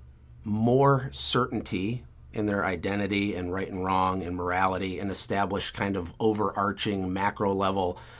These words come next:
ideas of how we quote unquote do things. We're moving from more stability and consistency with that, more towards chaos or more towards all belief systems are equal and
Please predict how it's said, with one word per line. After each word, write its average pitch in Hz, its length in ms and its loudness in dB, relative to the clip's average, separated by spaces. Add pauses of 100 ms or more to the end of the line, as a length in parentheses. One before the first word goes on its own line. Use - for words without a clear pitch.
(160)
ideas 107 720 2
of 98 200 -4
how 101 260 4
we 101 220 2
quote 101 240 -2
unquote 98 340 -2
do 104 180 2
things. 101 320 -2
We're 110 120 2
moving 143 280 4
from 104 280 0 (280)
more 123 220 2
stability 107 640 2
and 95 220 -4
consistency 98 680 -2
with 85 180 -6
that, 87 320 -2 (640)
more 117 300 2
towards 110 360 0
chaos 85 880 -2
or 98 260 2
more 123 240 4
towards 120 480 4 (260)
all 117 200 8
belief 107 340 4
systems 101 520 0
are 87 180 0
equal 101 720 0
and 92 340 0